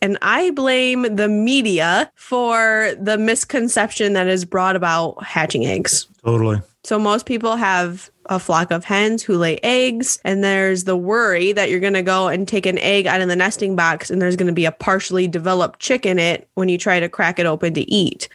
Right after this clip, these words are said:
Speaker 1: But that's not the case unless you have a rooster. You need a rooster to fertilize the eggs, which then produce the chicks. So if you're planning on hatching or worried about a broody hen sitting on eggs,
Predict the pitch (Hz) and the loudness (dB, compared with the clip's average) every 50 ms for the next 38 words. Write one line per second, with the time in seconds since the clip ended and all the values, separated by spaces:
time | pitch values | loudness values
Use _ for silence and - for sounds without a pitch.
0 | _ - 233 214 214 202 208 202 - 220 202 190 247 359 - 453 403 - 311 269 | _ -6 -2 0 0 0 0 -2 -2 -2 0 2 0 2 0 -4 -2 0 0 2
1 | 262 262 262 - - - - 226 220 220 214 202 202 208 220 277 269 - - 254 | 2 0 -2 -4 -6 -4 -2 0 0 0 0 0 2 2 0 0 -2 -4 -2 -2
2 | 247 240 226 214 208 196 202 190 180 185 202 196 202 - - - 113 107 - - | -2 0 0 0 0 0 -2 -2 0 0 0 0 0 -2 -2 0 -2 -2 -2 -2
3 | - 185 196 196 196 196 208 226 262 311 330 294 254 208 220 214 - 226 208 202 | -2 -2 0 0 2 2 2 2 0 0 0 0 2 0 0 0 -2 -2 -2 0
4 | 185 185 196 - - - - 220 220 240 247 262 262 262 247 240 247 269 285 294 | 0 -2 -4 -6 -12 -8 -4 -2 -2 0 0 0 0 0 0 0 0 -2 -4 -4
5 | - 285 285 - - 196 185 180 180 185 196 233 - - - _ _ 190 202 202 | -6 -6 -4 0 0 0 2 2 0 0 -2 -4 -6 -8 -12 _ _ 0 0 0
6 | - 202 185 190 185 185 202 - - 185 170 170 165 160 175 - - - 165 165 | -2 -2 0 0 2 0 0 -2 -2 -2 0 0 0 0 0 -2 -2 -2 -2 -2
7 | - - - 302 - - - - - - - - - _ _ _ - - 269 240 | -2 0 2 2 2 2 0 -4 -4 -4 -4 -6 -8 _ _ _ -6 -2 0 0
8 | 202 196 226 - - 226 - 220 220 220 - - 214 214 233 254 285 320 349 349 | 2 0 0 -2 -4 -2 0 0 -2 -2 -2 -2 0 0 2 2 2 2 2 2
9 | 311 233 214 208 208 - 233 220 220 220 214 - - 196 202 202 196 190 196 214 | 2 0 0 0 0 -2 0 0 0 0 -2 -2 -2 -2 0 0 -2 -2 -2 0
10 | 247 285 294 294 285 - - 214 233 233 233 226 220 196 196 214 220 214 220 214 | 0 0 0 0 0 -2 -2 -2 -2 -2 0 -2 -2 -2 0 -2 0 0 -2 -2
11 | 220 220 208 202 202 208 - - 190 185 185 180 165 165 175 - - 254 254 247 | 0 0 0 0 0 -2 -2 -2 0 0 2 2 0 0 0 -2 -2 0 0 0
12 | 254 247 240 262 269 - - | 0 -2 -2 -2 -4 -4 -4